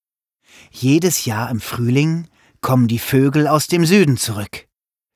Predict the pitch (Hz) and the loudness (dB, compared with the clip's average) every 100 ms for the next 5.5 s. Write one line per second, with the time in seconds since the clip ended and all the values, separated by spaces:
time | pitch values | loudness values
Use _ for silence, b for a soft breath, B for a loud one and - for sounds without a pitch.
0 | _ _ - 123 107 107 107 98 98 98 | _ _ -2 0 0 -2 -4 -4 -6 -4
1 | 107 127 135 123 107 120 120 107 104 110 | 0 2 4 4 2 0 0 -2 -6 -8
2 | 98 101 - - _ _ _ _ _ _ | -10 -10 -14 -18 _ _ _ _ _ _
3 | B B B 127 196 220 190 147 151 - | B B B 2 2 2 0 2 -2 -4
4 | - 254 294 311 285 202 214 - 135 117 | -2 2 4 4 2 4 0 2 -4 -4
5 | - 113 98 87 | -4 -4 -4 -10